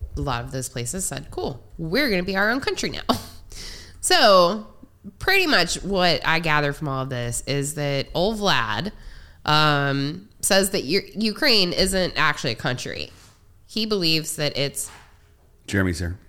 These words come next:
Speaker 1: Oh.
Speaker 2: Scared the shit out of me too.
Speaker 1: <laughs> Whoa. He believes that it's,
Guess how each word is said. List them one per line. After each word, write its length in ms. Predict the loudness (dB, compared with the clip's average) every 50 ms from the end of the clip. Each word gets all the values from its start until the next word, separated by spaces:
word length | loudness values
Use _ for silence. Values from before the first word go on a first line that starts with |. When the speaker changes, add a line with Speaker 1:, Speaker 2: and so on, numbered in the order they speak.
| -20 -14 -10
Speaker 1:
Oh. 300 | -6 -6 -6 -8 -10 -16 -20 -20 -20 -20 -20 -16 -10
Speaker 2:
Scared 260 | -8 0 2 2 2
the 60 | 2
shit 200 | 2 2 4 4
out 80 | 4 4
of 60 | 4
me 80 | 2 0
too. 220 | 2 4 4 4
Speaker 1:
<laughs> 160 | 4 2 2 4
Whoa. 440 | 6 6 8 6 6 4 2 0 -2 -4 -10 -12 -12 -14 -14 -16 -18 -18 -10 -2
He 100 | 0 2
believes 280 | 4 6 4 4 4 6
that 120 | 4 6
it's, 320 | 6 4 2 2 -2 -6